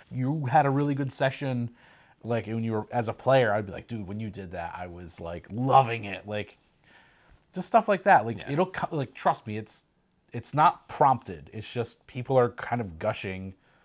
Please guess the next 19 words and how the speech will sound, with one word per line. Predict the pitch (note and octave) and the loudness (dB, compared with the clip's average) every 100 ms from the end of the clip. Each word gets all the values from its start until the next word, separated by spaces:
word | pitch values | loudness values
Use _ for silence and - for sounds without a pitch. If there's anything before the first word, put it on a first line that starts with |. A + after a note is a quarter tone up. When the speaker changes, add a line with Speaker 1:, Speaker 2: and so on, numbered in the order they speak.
| _ _ - | _ _ -12
Speaker 1:
about | - G2 F#2+ | -2 0 0
everything | G#2 A#2 A2+ | -4 -6 -6
that | G2+ | -4
happened | G#2+ G#2 A2 | -2 -2 -4
in | G#2+ | -6
the | G#2+ | -8
session. | - A#2 G#2+ F#2+ | -2 -4 -2 -8
Because | G2+ B2+ | -6 -4
when | B2 D3+ | -2 -2
you | F3 | -2
have | - C3 E3 E3+ | 2 4 4 2
those, | F3 F3 E3+ D#3 | -2 -2 -2 -6
like, | C3+ B2+ A#2 A2+ - - _ | 2 4 4 0 -12 -20 _
Goldilocks | G#2+ B2 C#3 C#3+ C#3 A2+ A#2 - - | -4 2 2 2 4 4 4 2 -10
sessions | - - B2 B2 D3+ D3 D#3+ D#3 _ - - | -18 2 2 2 -4 -4 -8 -12 _ -20 -8
where | G2 - _ _ _ _ _ | -8 -8 _ _ _ _ _
everything | C3+ C#3 C3+ C3+ C3 C#3 B2 | 2 4 4 0 0 -2 -2
is | A2 G2+ | -4 -6
just | - A#2+ A2+ - | 0 0 0 -4